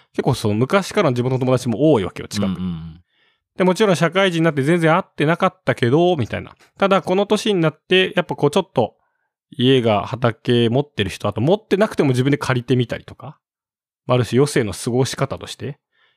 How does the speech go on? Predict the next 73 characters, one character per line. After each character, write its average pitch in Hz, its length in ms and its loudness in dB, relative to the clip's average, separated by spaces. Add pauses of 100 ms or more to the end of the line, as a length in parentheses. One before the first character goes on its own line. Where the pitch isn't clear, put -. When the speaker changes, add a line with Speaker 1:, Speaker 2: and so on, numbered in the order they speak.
(140)
Speaker 1:
や 127 120 -2
っ - 100 -10
て 139 100 0
み 143 120 2
ん 165 60 2
な 170 140 2
作 - 240 -2
る 151 80 0
け 113 160 -4
ど、 127 340 0 (400)
そ - 200 0
ん 277 40 0
な 277 80 0
結 254 140 0
局 - 200 -4
食 240 100 6
え 302 40 4
な 220 100 2
い 110 60 -2
か - 120 -14
ら。 82 180 -16
Speaker 2:
う - 40 -6
ん - 20 -2
う 107 40 -2
ん 85 340 -4 (360)
う - 40 -20
ん。 - 20 -20
Speaker 1:
そ - 140 -2
れ 202 100 4
を 208 80 2
な 208 120 2
ん 170 60 -4
か - 100 -18
こ 123 260 -6
う、 - 20 -4
お 120 40 -4
裾 - 240 -4
分 185 100 2
け 196 80 0
と 175 80 -4
か 127 80 -4
し - 80 -12
て 147 100 -6
く - 160 -6
れ 156 100 2
る 143 80 -4
ら 127 140 0
し - 220 -8
い - 20 -10
の - 80 -18
よ。 - 60 -20 (240)
Speaker 2:
う 95 60 -14
ん。 92 220 -14 (220)
Speaker 1:
で、 156 60 0
七 262 300 4
十 262 120 4
に 170 60 4
な 156 100 4
る 139 80 -2
と 131 80 -2
そ 277 220 2
う 320 60 6
い 311 60 6
う 320 340 4
の 180 120 0
来 - 140 -2
る 170 80 2
ん 117 40 -2
だ - 100 -12
と - 60 -18
思 90 100 -20
っ - 20 -20
て。 - 140 -20